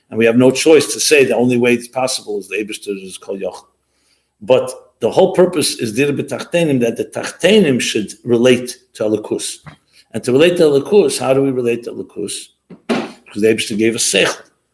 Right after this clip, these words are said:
So that's why we work hard as much as possible to understand Elokus al Pi Seichel. Not because Elokus is Mugbal to Seichel,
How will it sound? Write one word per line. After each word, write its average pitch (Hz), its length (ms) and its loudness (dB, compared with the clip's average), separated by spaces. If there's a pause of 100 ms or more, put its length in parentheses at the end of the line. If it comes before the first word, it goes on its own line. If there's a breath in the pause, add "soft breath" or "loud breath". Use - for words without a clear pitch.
(600)
So 113 100 -4
that's 147 280 2
why 160 220 6
we 123 180 4
work 131 340 2
hard 123 400 -2
as 113 100 -4
much 127 240 0
as 127 120 -6
possible 147 460 -6
to 127 40 -6
understand 120 680 -4 (160)
Elokus 120 480 -6
al 123 120 -6
Pi 120 100 -8
Seichel. - 420 -2
Not 170 240 -4
because 151 340 -4
Elokus 131 480 -2
is 113 100 -2
Mugbal 120 440 2
to 107 80 -10
Seichel, - 500 -4